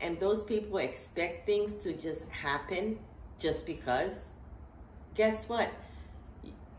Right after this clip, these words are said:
People who took that time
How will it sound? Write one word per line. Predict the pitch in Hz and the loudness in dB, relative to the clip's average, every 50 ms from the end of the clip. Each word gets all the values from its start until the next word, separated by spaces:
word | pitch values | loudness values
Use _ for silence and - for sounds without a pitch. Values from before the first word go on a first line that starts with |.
| - - | -8 0
People | - 302 311 302 330 339 330 330 | 2 2 2 4 6 6 6 4
who | - - 294 247 220 220 - - | 4 2 0 0 0 0 -2 -6
took | - - 285 294 294 294 294 - - - - - - - - - - - - - - - - - - - - - - 170 | -2 6 8 8 8 8 6 -2 -6 -8 -10 -12 -12 -14 -14 -14 -14 -14 -14 -14 -14 -16 -14 -16 -16 -16 -14 -12 -4 8
that | - 202 202 196 175 - - - - - - | 12 12 12 12 12 10 6 0 -6 -10 -10
time | - - - - 262 247 240 240 240 240 220 196 175 - | -8 -8 -4 2 6 8 10 10 10 10 8 6 4 2